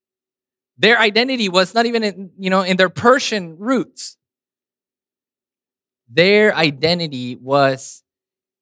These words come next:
in their citizenship of the kingdom of God. They were citizens of the kingdom of God, and they needed to be reminded of that. They needed to be reminded that the Roman Empire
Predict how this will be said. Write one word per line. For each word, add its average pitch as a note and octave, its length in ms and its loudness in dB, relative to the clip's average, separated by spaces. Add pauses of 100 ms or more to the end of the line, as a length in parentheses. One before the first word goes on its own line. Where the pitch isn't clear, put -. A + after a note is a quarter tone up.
(300)
in A#2 200 -12
their D#3+ 180 4
citizenship C3+ 960 -8 (760)
of A#2+ 320 -2
the B2 120 -10
kingdom A2 800 -12 (260)
of G2+ 140 -20
God. C3 340 -10 (520)
They D#3 100 2
were D#3+ 160 -4
citizens G3+ 880 -2 (280)
of D3 160 -2
the D#3+ 80 -4
kingdom F3 760 -2
of D3 220 -4
God, F#3+ 440 0
and E3 160 0
they G3 140 4
needed A#3 380 2
to A#3 80 -6
be A3+ 100 2
reminded G#3+ 460 2
of E3 80 -2
that. D3 180 0
They F3+ 100 0
needed A#3 340 0
to A#3+ 60 -6
be A#3 120 0
reminded A3 500 2
that F3 140 0
the F#3+ 80 2
Roman A#3+ 400 2
Empire A3 500 2